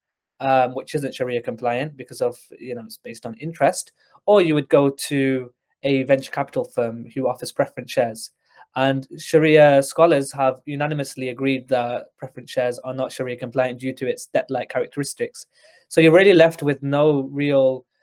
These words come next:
scalable, uh, options for raising capital. And if, if you were to choose to go for preference shares,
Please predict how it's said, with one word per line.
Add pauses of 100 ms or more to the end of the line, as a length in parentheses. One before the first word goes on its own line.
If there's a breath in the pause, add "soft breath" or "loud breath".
(320)
scalable,
uh, (1040)
options
for
raising
capital. (340 soft breath)
And
if,
if (100)
you
were
to
choose
to
go
for
preference
shares,